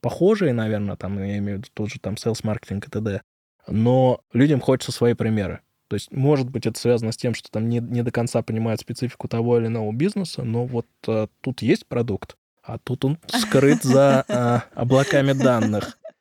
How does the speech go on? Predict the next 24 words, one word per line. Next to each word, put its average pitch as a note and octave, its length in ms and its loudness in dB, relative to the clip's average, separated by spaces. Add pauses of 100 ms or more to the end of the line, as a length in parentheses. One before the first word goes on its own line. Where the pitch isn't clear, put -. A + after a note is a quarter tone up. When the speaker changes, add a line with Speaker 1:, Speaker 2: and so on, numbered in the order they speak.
(300)
Speaker 1:
Хотя, D3+ 200 4
безусловно, E3+ 480 4
сейчас, - 500 0
э, A#2 360 4
вот A2+ 100 0
эти A#2+ 140 0
границы C3 420 0
стираются, C3 480 0
потому A2+ 220 0
что A2+ 120 -6
внутри A#2+ 300 0
металлургии A#2+ 720 0 (180)
очень B2 360 2
много A2+ 260 0
применяется G#2+ 720 -2
цифровых G#2+ 400 -4
технологий, A#2 720 -2
компьютерное A2 560 -4
зрение, C3 400 0
например, A#2 500 0
для, G#2+ 460 -2 (180)
м, G2+ 340 -4
выявления A2 500 0
дефектов. G#2 580 -4